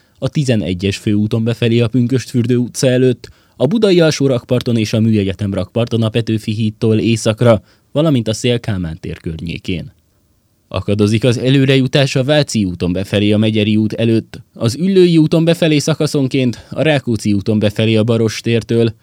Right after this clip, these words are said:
a Pesti alsó rakparton a Szent István parktól délre és a Szabadság hídtól északra,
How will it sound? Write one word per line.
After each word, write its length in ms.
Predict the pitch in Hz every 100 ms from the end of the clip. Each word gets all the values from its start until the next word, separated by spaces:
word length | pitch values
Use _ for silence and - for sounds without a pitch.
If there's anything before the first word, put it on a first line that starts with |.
| _
a 100 | -
Pesti 400 | 110 208 208 202
alsó 280 | 175 156 156
rakparton 520 | 147 135 147 135 139
a 60 | 135
Szent 280 | - 139 -
István 400 | 110 - 110 107
parktól 520 | 113 107 - 113 110
délre 340 | 117 117 123
és 160 | 123 -
a 40 |
Szabadság 580 | 110 120 87 85 95 87
hídtól 560 | - 98 98 107 101 101
északra, 600 | 104 104 110 - 117